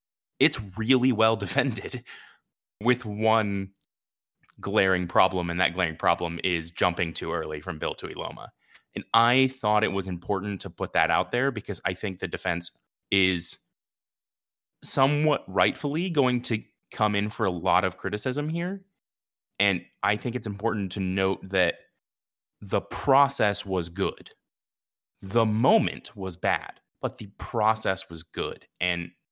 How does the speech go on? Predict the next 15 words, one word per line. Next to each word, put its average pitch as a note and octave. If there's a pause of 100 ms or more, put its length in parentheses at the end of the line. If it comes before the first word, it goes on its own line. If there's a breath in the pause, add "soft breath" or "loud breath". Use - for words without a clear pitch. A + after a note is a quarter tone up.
(120)
that G#2+
gave G#2+
me F#2
a F#2
little F#2
bit F2
more F2
hope F2
and F2
maybe F#2 (340 soft breath)
helped F#2
reduce F2
my E2+
panic D#2+
meter D2+